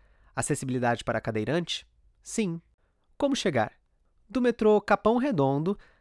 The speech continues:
caminhe até a rua Paulino Vital de Moraes, Rua da Feira. Pegue o ônibus sete quatro cinco M dez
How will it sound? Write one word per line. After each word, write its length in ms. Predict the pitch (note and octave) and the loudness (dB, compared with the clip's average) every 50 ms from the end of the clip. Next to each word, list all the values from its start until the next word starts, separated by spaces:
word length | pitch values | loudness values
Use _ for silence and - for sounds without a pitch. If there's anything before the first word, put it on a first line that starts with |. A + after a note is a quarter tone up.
| _ _ | _ _
caminhe 400 | - E3+ E3+ F#3 A#3 A#3+ B3 A#3 | 0 2 2 2 0 0 0 0
até 220 | G#3+ - - G#3+ | 0 2 2 2
a 80 | G3 F3 | 4 4
rua 300 | D#3 E3+ F#3+ G3+ G3 F#3+ | 4 4 4 4 2 2
Paulino 540 | - - G3 F#3 F3 F3+ G3+ C4 C4 C4 G#3+ | 4 4 4 4 4 4 2 0 0 -2 -2
Vital 320 | G3 G3 - G#3 G#3+ A3+ | -2 -2 0 2 2 2
de 80 | G3 A3 | 0 0
Moraes, 600 | G#3+ A3 F#3 C3+ A#2+ A#2 A2 A#2+ - - - - - - _ _ _ | 0 2 2 4 4 2 0 -2 -6 -8 -12 -14 -18 -20 _ _ _
Rua 220 | - - C3 C#3+ D3+ | -10 -4 -2 2 2
da 100 | D#3+ D#3 | 2 0
Feira. 500 | - - D#3 D#3 D3+ C#3 - - A#2+ - _ _ _ _ _ _ _ _ _ _ - | 0 2 2 2 2 2 0 -4 -10 -14 _ _ _ _ _ _ _ _ _ _ 2
Pegue 200 | C3 B2+ A#2 A#2+ | 2 2 4 2
o 80 | A#2 | 2
ônibus 540 | B2+ D3 E3 E3+ E3+ E3 F3 F3 - - - _ - | 2 2 2 2 2 0 0 -2 -2 -4 -10 _ -14
sete 480 | - - - G3 F#3+ G3+ - - G#3+ | -12 0 2 2 2 4 0 -4 -2
quatro 320 | - - D3 C#3+ - D3 C#3 | 2 2 2 2 2 -4 -8
cinco 420 | - - D3 C3+ B2 - E3 E3 | -8 -6 -6 -6 -4 -2 0 2
M 360 | C3+ A#2 B2 C3 C#3 D3 - _ _ | 2 2 2 0 -2 -6 -8 _ _
dez 560 | - A#2+ A2+ A2+ A2+ A2 A2+ C#3 E3 - - | -14 -8 -4 -2 -2 0 -2 -4 -6 -8 -12